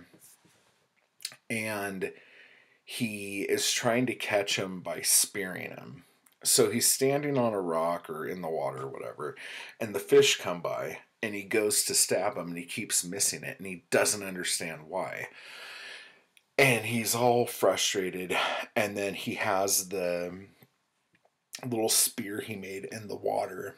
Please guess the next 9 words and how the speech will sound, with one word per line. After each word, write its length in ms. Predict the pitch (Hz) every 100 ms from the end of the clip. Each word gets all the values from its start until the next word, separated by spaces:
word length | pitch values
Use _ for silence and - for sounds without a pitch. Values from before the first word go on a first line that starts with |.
| _ _ _ _ _ _ _ _ _ _ _ _ _ - -
and 120 | 123 117
it 100 | 95
looks 240 | 113 -
like 160 | 104 95
it's 140 | -
broken. 540 | - 139 131 110 90 - - - - - - -
And 140 | 127
he's 180 | 127 120
like, 220 | 117 98